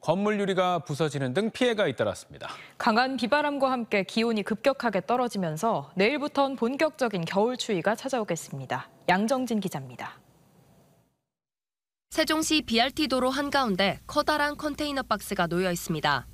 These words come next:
Speaker 3: 세종시 합강동에서 트레일러가 싣고 가던 컨테이너가 강풍으로 떨어진 겁니다.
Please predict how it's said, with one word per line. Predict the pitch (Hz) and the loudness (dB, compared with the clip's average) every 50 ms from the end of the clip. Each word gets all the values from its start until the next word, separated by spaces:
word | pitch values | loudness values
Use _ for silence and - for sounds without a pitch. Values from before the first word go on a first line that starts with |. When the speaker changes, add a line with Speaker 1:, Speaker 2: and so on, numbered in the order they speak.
| - - - - - - - - - - - - | -20 -20 -20 -20 -20 -20 -20 -20 -20 -20 -20 -6
Speaker 3:
세종시 | - - 277 269 285 277 269 - 277 277 | -2 0 0 0 0 -2 -2 -2 -2 0
합강동에서 | 277 302 - - 302 302 294 254 262 226 202 180 - 233 208 147 - - - - - | 0 0 0 2 0 0 2 0 0 0 0 0 2 0 0 0 -4 -8 -18 -20 -4
트레일러가 | - - 294 294 294 294 285 277 262 - 247 240 254 | -2 2 2 2 2 2 0 0 0 2 0 0 0
싣고 | - 294 269 - - 277 | -2 -8 -8 -4 -4 -2
가던 | 269 - 240 220 233 233 240 | 0 0 0 0 0 -2 -4
컨테이너가 | 240 285 269 254 294 277 262 233 208 185 - 202 196 196 196 | -4 -6 -6 -4 -4 -4 -2 0 -2 0 2 0 0 0 -2
강풍으로 | - 185 190 180 180 - 208 190 180 175 170 | -4 -4 -6 -6 -4 -2 -2 0 0 0 -2
떨어진 | 180 - 247 277 285 277 - 208 185 | 0 0 0 0 0 -2 -2 -2 -2
겁니다. | 170 160 156 147 143 139 131 - | -2 -2 -2 0 0 0 0 -2